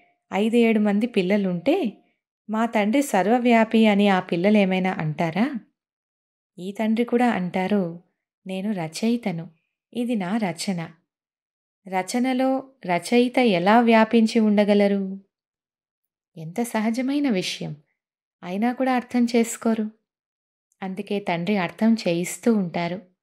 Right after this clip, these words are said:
"మొదట నాస్తికుల నుండి ఆస్తికులుగా చేయండి, తద్వారా పరంపిత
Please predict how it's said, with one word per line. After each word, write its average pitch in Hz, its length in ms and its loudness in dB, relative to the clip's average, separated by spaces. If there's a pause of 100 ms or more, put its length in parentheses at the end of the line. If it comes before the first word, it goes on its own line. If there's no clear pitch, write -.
(600)
"మొదట 190 280 -4
నాస్తికుల 190 720 -2
నుండి 175 500 -2
ఆస్తికులుగా 214 680 0
చేయండి, 175 680 -4 (720)
తద్వారా 202 480 -2
పరంపిత 202 540 -2